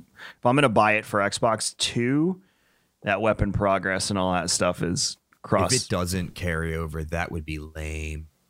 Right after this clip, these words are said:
Speaker 1: Yeah, 'cause then I have to hook my laptop up to the T V and play it that way, so.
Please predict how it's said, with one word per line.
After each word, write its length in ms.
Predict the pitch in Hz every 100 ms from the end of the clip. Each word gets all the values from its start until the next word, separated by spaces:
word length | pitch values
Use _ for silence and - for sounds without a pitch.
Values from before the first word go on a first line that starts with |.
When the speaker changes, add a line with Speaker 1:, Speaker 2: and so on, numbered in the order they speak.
| _ - - -
Speaker 1:
Yeah, 300 | 107 98 92
'cause 160 | 104
then 100 | 113
I 80 | 110
have 120 | 104
to 80 | 104
hook 100 | 101
my 140 | 104 92
laptop 460 | 92 92 - 90
up 100 | 95 -
to 100 | 92
the 100 | 87
T 220 | 95 90
V 260 | 85 87
and 200 | 85 90 -
play 180 | 90 80
it 80 |
that 240 | 80 80 69
way, 220 | 82 87
so. 340 | 101 98 85